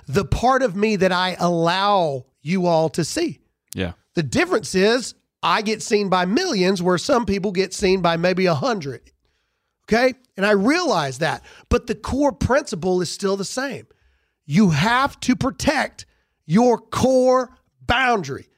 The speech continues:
Speaker 1: your circle. Who do you allow to see the real you,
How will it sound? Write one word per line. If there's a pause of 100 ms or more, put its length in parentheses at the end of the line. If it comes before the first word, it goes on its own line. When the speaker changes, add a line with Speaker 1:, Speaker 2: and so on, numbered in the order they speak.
(200)
Speaker 1:
your (160)
circle. (280)
Who (260)
do
you
allow (240)
to
see (220)
the
real (140)
you,